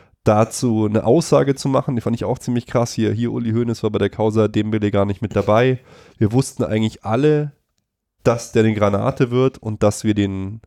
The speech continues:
dass man den haben will. Und er hat sich wirklich anscheinend, äh, bewusst für Borussia Dortmund entschieden, weil ihm halt der Schritt zu Bayern oder zu Barcelona zu groß war. Fand ich auch irgendwie alles, äh, sehr bemerkenswert, was er da so sagt und wie das jetzt da so weitergeht.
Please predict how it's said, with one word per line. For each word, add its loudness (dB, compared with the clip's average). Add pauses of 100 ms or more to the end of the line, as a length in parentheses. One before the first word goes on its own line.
(180)
dass 0
man 4
den 0
haben 0
will. 0 (320)
Und -2
er 4
hat 2
sich -4
wirklich -2
anscheinend, -2
äh, 0 (1000)
bewusst 2
für -2
Borussia -2
Dortmund 0
entschieden, -4
weil 4
ihm 0
halt 0
der 4
Schritt -4
zu -6
Bayern 4
oder 2
zu -10
Barcelona 0 (680)
zu 2
groß 0
war. -4 (600)
Fand -4
ich -10
auch -6
irgendwie 2
alles, -2 (180)
äh, -10
sehr 0
bemerkenswert, 0
was -4
er -4
da 4
so -2
sagt 2
und -4
wie -2
das -10
jetzt -6
da 0
so -2
weitergeht. 0